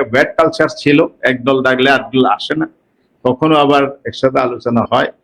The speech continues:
প্রকাশ্যে অথবা আনঅফিসিয়ালি হয়, কিন্তু এবার ওনারা প্রকাশ্যে এটা বলে দিলেন যে আমরা জামাতের সাথে বসবো না।" ভালো কথা,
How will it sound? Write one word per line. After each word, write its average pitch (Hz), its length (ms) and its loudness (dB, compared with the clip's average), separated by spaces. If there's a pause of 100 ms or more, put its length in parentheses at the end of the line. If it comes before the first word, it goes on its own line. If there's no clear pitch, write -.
(220)
প্রকাশ্যে 127 500 0
অথবা 123 380 2 (560)
আনঅফিসিয়ালি 127 680 2
হয়, 131 260 0 (460)
কিন্তু 160 220 6
এবার 190 280 8
ওনারা 190 340 6 (640)
প্রকাশ্যে 180 380 2
এটা 190 140 2
বলে 165 280 4
দিলেন 208 320 4
যে 214 100 4
আমরা 147 260 4
জামাতের 117 480 -2
সাথে 104 180 -20
বসবো 95 340 -18
না।" 98 120 -10
ভালো 156 300 2
কথা, 147 300 -4